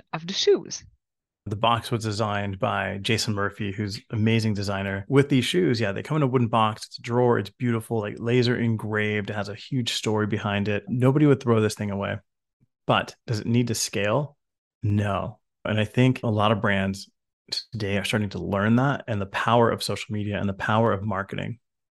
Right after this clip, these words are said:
Speaker 2: right? So I know there was a, a Nike Vuitton collaboration they did. It was, like, in celebration of Virgil Abloh, and they released this photos of the shoes with this packaging that was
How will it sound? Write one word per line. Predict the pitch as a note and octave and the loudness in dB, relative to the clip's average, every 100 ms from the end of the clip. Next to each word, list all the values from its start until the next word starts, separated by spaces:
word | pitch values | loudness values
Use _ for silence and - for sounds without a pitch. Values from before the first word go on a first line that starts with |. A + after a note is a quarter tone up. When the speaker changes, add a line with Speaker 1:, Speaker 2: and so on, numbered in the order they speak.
| - | -8
Speaker 2:
right? | G#2 G2 | -8 -6
So | - G#2 G2+ | -4 -2 -2
I | A2+ | 2
know | A2+ A2+ A2+ A2 - | 4 4 4 0 -2
there | G#2 | -4
was | G#2 G#2 | -2 -2
a, | G2+ G#2+ | -2 -2
a | |
Nike | G#2 G#2 A2 A#2+ A2+ A2 | 0 2 0 2 2 2
Vuitton | G#2 G2 A2 G#2+ G#2 G#2 G2 | -2 -2 2 2 0 -2 -6
collaboration | - G2+ G2 G#2 G2+ A#2 | -2 0 2 0 0 0
they | G#2+ | 0
did. | G#2 G#2+ G#2+ | 0 0 0
It | G2+ | -2
was, | G#2 | -6
like, | G2+ | -8
in | A#2+ G2 F#2+ F#2 _ _ _ | -6 -6 -6 -12 _ _ _
celebration | - A2 G#2+ A2 G#2 - G#2+ | -2 -2 -2 -2 -2 -2 -4
of | G#2 G2 | -6 -6
Virgil | G2 G2+ | -4 0
Abloh, | G#2+ A2+ A#2 G#2+ - - | 0 2 0 -2 -4 0
and | A#2 | 2
they | A2 A2 | 2 0
released | G#2 G#2 B2 B2+ - - | -2 2 2 2 -2 -4
this | G#2+ - - - _ _ _ _ _ _ _ | -4 -4 -6 -10 _ _ _ _ _ _ _
photos | G#2+ A2 A#2 G#2+ A2 - | 2 4 2 0 -2 -2
of | F#2+ | -4
the | F#2+ | -4
shoes | - B2 A#2 G#2+ G2+ | -2 0 0 0 -4
with | A2 - | -8 -6
this | G2+ - - | -10 -8 -2
packaging | A#2+ G2+ A#2 G#2+ G2+ | 0 0 -2 -4 -4
that | G#2 | -6
was | G2+ | -8